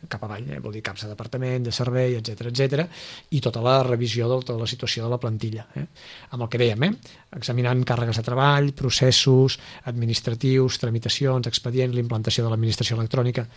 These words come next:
hi ha feina per anys, eh? Hi ha feina per anys. No, no és una...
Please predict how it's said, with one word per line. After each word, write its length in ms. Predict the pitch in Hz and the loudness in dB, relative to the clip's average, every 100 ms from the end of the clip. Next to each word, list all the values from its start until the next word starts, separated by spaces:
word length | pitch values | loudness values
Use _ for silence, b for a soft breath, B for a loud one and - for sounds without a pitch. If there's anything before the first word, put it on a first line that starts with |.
| b b | b b
hi 80 | 120 | -2
ha 20 | |
feina 180 | 113 107 | 2 0
per 120 | 101 92 | 0 -4
anys, 220 | 98 - - | -8 -12 -8
eh? 120 | 123 147 b b b - | -6 -6 b b b -14
Hi 60 | |
ha 20 | 127 | -12
feina 220 | - 104 | -10 -12
per 100 | - | -14
anys. 220 | - - 110 | -14 -14 -10
No, 400 | 107 107 104 104 B B B - | -8 -6 -6 -6 B B B 4
no 80 | 127 | 6
és 80 | |
una... 220 | 131 123 | 8 8